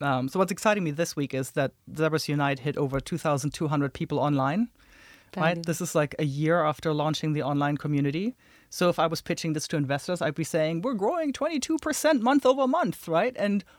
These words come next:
Speaker 1: based on what? Based on having articulated a set of principles.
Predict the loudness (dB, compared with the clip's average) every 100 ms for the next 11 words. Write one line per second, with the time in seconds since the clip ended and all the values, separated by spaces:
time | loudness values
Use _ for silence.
0 | _ -2 0 0 -2 -2 -4 -2 -2 -2
1 | -2 -2 0 -2 -2 -2 -4 -4 -4 0
2 | 0 2 0 -2 -2 -4 -4 -4 -2 -2
3 | -6 -6 -8